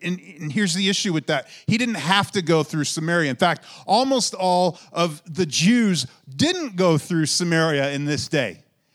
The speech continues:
because they hated and they despised the Samaritans. They would take an extra, I don't know, ten hours or so just to walk around this region. They would add a whole long distance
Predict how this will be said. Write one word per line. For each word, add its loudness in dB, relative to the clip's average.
because 0
they 0
hated 0
and -4
they 2
despised 0
the -2
Samaritans. -2
They 2
would -2
take 0
an 0
extra, -2
I 0
don't 0
know, 0
ten -2
hours 0
or -4
so -2
just -4
to -2
walk -2
around 2
this 2
region. 2
They 2
would 2
add 4
a 4
whole 4
long 2
distance 0